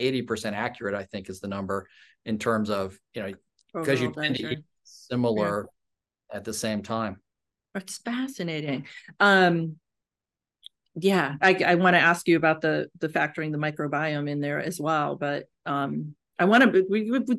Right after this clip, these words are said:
Speaker 2: we, we, I, let me, well, comment on the microbiome. Go ahead.
Speaker 1: Uh, comment on the microbiome for,
Speaker 2: Just,
Speaker 1: oh.
Speaker 2: well, I mean, I'm thinking about the transformation of, of, of the, our nu-, our macro, our, our nutrients,
Speaker 1: Oh,
Speaker 2: the macronutrients
Speaker 1: yes, yes. Oh,
Speaker 2: through the
Speaker 1: sorry.
Speaker 2: microbiome, and then the,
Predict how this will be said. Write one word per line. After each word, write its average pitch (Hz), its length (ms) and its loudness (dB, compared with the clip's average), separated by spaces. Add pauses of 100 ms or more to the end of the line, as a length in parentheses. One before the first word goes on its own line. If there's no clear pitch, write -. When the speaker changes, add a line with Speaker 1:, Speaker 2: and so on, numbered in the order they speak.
(140)
Speaker 2:
we, 220 300 -2
we, 226 220 2
I, 208 100 2 (100)
let 240 100 4
me, 247 220 2 (420)
well, 208 300 4 (100)
comment 175 340 0
on 135 120 -8
the 135 60 -10
microbiome. 127 600 -8
Go - 120 -2
ahead. - 260 -4 (200)
Speaker 1:
Uh, - 160 -12
comment 170 300 4
on 160 40 4
the 156 60 4
microbiome 135 800 2
for, - 120 -2
Speaker 2:
Just, 381 180 8
Speaker 1:
oh. - 60 8
Speaker 2:
well, 311 220 10
I 302 120 8
mean, 349 140 8
I'm 302 120 8
thinking 311 280 4
about 233 180 6
the 254 60 2
transformation 196 760 0
of, 165 260 -4 (160)
of, 165 340 0 (120)
of 160 360 -2 (760)
the, 190 180 4
our 180 140 4
nu-, 190 280 2
our 175 140 2
macro, 196 320 0 (100)
our, 170 240 -2
our 185 100 2
nutrients, 196 460 6
Speaker 1:
Oh, 196 100 10
Speaker 2:
the 170 60 6
macronutrients 160 540 0
Speaker 1:
yes, 151 340 0
yes. - 80 -14
Oh, 156 160 2
Speaker 2:
through 254 200 10
the 269 180 8
Speaker 1:
sorry. 196 140 6
Speaker 2:
microbiome, 175 760 2
and 190 180 2
then 196 200 2
the, 175 360 2